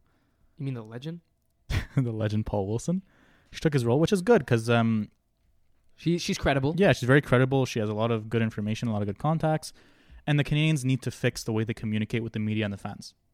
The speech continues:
Speaker 1: Absolutely, they do.
Speaker 2: Enough of this, uh, uh, no comment, and then Bergevin comes out there and says, "Oh, I don't know what I'm gonna do," and then he trades the whole roster. You know what I mean? Like,
Speaker 1: Right.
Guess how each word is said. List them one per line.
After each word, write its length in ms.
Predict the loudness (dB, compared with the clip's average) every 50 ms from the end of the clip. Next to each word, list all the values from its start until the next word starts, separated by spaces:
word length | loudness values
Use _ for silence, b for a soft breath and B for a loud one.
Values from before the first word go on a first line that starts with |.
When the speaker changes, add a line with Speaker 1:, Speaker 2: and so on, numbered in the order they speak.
| _ -8
Speaker 1:
Absolutely, 420 | -8 -6 -4 -4 -4 -4 -4 -6
they 80 | -8 -8
do. 140 | -10 -10 -14 _ _ _ _ _ _ _ _ -4
Speaker 2:
Enough 180 | -2 0 0
of 120 | 0 -2 -2
this, 220 | -2 -4 -2 -2 -2
uh, 280 | -2 -2 -2 -4 -6 -10 _ _ _ _ _ _ _ _ _ _ _ _ _ _ _ _ _ _ _ _ _ _ _ _ _ _ _ -16
uh, 80 | -14 -14
no 320 | -12 -8 -6 -2 -2 -2 -2
comment, 560 | 0 0 0 0 0 -2 -4 -6 -10 -14 -14 -10
and 360 | -8 -6 -6 -6 -6 -6 -8 -10 -14 -10 -6
then 140 | -4 -2 0
Bergevin 320 | 2 2 2 2 0 0 0
comes 160 | 0 2 2
out 160 | 2 2 2
there 180 | 2 2 2 2
and 160 | 0 -2 -2
says, 220 | -2 -4 -2 0
"Oh, 80 | 2 4
I 180 | 4 4 4
don't 80 | 4 4
know 60 | 4
what 100 | 4 4
I'm 60 | 4 2
gonna 120 | 0 -2
do," 120 | 0 0 0
and 80 | 0
then 80 | 0 -2
he 60 | -4
trades 320 | -4 -4 -2 -2 -2 -2
the 80 | -4 -2
whole 140 | -2 -2 0
roster. 280 | 0 -2 -2 -4 -4
You 60 | 0 2
know 60 | 4
what 60 | 4
I 40 | 4
mean? 180 | 4 2 2 2
Like, 120 | 2 0
Speaker 1:
Right. 120 | 0 -2